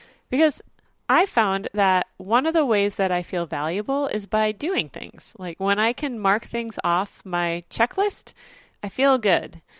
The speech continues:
But I wasn't actually getting any <laughs> results. It wasn't bringing money into my business. It was taking time away from my family, and I was getting really exhausted. And so I wanted some time just to think. When you find yourself jealous of people who are sheltering in place and not, uh,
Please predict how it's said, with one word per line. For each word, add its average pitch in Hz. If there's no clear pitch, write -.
But 311
I 330
wasn't 320
actually 285
getting 247
any 247
<laughs> -
results. 226
It 220
wasn't 269
bringing 277
money 233
into 208
my 185
business. 285
It 220
was 190
taking 214
time 208
away 190
from 185
my 180
family, 214
and 214
I 220
was 214
getting 208
really 208
exhausted. 165
And 247
so 247
I 269
wanted 339
some 359
time 294
just 247
to 240
think. -
When 233
you 311
find 453
yourself 320
jealous 202
of 269
people 294
who 269
are 214
sheltering 214
in 190
place 180
and 175
not, 180
uh, 202